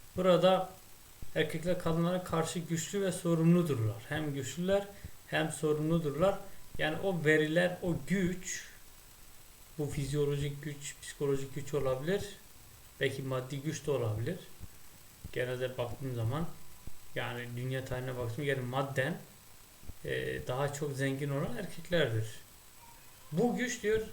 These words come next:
erkeği daha sorumlu kılar. Bunun nedeni Allah onlardan kimin kimine üstün kılması ve erkeklerin evin geçimini sağlamak üzere mallarını sarf etmeleridir. Yani genel itibariyle dünyada, dünya tarihine baktığımız zaman, tarihin genel akışına baktığımız zaman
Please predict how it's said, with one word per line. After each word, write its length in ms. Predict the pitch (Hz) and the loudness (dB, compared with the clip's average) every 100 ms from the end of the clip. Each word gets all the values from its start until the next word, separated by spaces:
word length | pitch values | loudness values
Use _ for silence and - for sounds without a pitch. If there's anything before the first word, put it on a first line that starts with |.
| 190 - 196 | -8 -4 -2
erkeği 300 | 175 208 190 | -2 -2 0
daha 140 | 190 | 0
sorumlu 480 | 185 180 175 180 175 | 2 2 4 4 2
kılar. 300 | 131 110 - - - - - - - - - - - - | -2 -6 -6 -12 -14 -12 -12 -12 -14 -12 -12 -6 -6 0
Bunun 180 | 175 247 | 2 6
nedeni 260 | 226 233 220 | 6 4 2
Allah 180 | 208 | 0
onlardan 360 | 208 196 196 196 | 0 0 -2 -4
kimin 300 | - 202 202 | 0 0 0
kimine 240 | - 190 | 0 -2
üstün 340 | 190 165 196 185 | -2 -4 -4 -2
kılması 540 | 175 165 151 151 202 | 0 0 0 -4 -4
ve 60 | 185 | -2
erkeklerin 720 | 165 - 170 165 170 180 208 - - - - - | -2 0 -2 2 2 2 0 -6 -10 -10 -10 0
evin 240 | 151 196 | 4 4
geçimini 320 | 175 165 196 - | 2 0 -2 0
sağlamak 420 | 165 170 180 175 | 2 2 2 2
üzere 220 | 165 185 | 2 4
mallarını 460 | 170 160 156 170 180 | 2 2 2 2 2
sarf 360 | - 175 - | 0 -2 -2
etmeleridir. 560 | - 143 139 139 165 202 - - - - | -4 -2 -2 0 0 -2 -4 -14 -18 -8
Yani 320 | 208 185 156 | -2 -2 0
genel 320 | 214 247 214 165 | 0 2 2 2
itibariyle 560 | 151 131 127 139 139 | 0 0 0 0 0
dünyada, 540 | 147 165 180 175 131 117 | 4 6 6 4 0 0
dünya 260 | 160 185 | 2 2
tarihine 360 | 180 160 170 165 | 2 2 4 2
baktığımız 360 | 156 - 165 | 0 0 -2
zaman, 320 | 123 123 185 - - - - - - - | -2 -2 -2 -6 -8 -6 -6 -8 -8 0
tarihin 440 | 147 156 165 175 | 4 6 6 4
genel 260 | 156 165 165 | 4 4 2
akışına 320 | - 170 160 | 0 -2 -2
baktığımız 340 | 151 - 160 | -2 -2 -2
zaman 280 | 143 180 | -2 -2